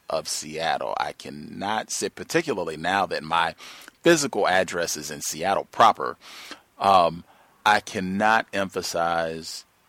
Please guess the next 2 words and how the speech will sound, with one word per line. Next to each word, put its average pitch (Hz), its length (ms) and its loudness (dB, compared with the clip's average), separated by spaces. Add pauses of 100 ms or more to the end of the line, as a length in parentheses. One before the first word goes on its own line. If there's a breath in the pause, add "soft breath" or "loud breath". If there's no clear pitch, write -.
(140)
enough 78 840 -6 (1400)
that 87 300 -4